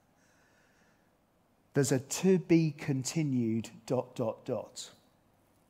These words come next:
And then the word immediately. And Acts is the what happened immediately.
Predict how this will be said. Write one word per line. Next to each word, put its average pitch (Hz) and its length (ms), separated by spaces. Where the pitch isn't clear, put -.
And 113 180
then 143 220
the 139 80
word 117 480
immediately. 113 680
And 117 200
Acts - 760
is 120 100
the 123 80
what 131 220
happened 110 580
immediately. 127 760